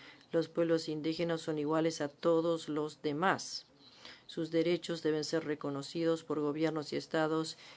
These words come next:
y las actividades de educación deben ser sostenidas. También se requieren mecanismos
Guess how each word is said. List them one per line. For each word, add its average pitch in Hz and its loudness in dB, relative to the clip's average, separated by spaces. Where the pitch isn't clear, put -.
y 175 2
las 165 2
actividades 160 2
de 160 2
educación 160 0
deben 160 0
ser 151 -6
sostenidas. 156 2
También 160 0
se 156 0
requieren 147 -2
mecanismos 160 0